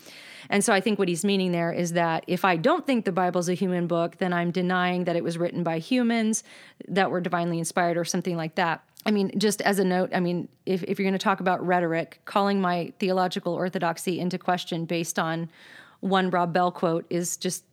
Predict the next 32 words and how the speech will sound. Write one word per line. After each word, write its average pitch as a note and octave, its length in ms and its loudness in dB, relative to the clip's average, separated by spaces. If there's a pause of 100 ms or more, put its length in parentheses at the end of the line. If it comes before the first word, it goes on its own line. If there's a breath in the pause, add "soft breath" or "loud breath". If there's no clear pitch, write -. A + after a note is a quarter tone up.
(100)
pretty D4+ 260 0
rhetorical. F3 760 -2 (1080 loud breath)
So A#3+ 340 2
Pete C4 380 0
goes A#3 220 2
on A3 200 2
from G3+ 240 0
there F#3+ 280 2
to G3 180 -4
comment A3 760 0
about F3+ 720 -2
the F#3+ 100 0
Rob F#3+ 300 0
Bell F#3+ 180 2
quote F3+ 400 -2
I F3+ 120 0
used, F3 380 -2
and F#3+ 100 -2
here's A3+ 200 -2
what A3 80 -2
he F#3+ 60 -2
says. C#3 440 -4
He G#3+ 140 -2
says, G3 300 -2
"I G#3 100 2
suspect C4+ 680 -2
this A3+ 180 -2
quote G3 320 -2
is - 200 -4
less F#3+ 240 -2
about E3+ 300 -2
substance - 800 -4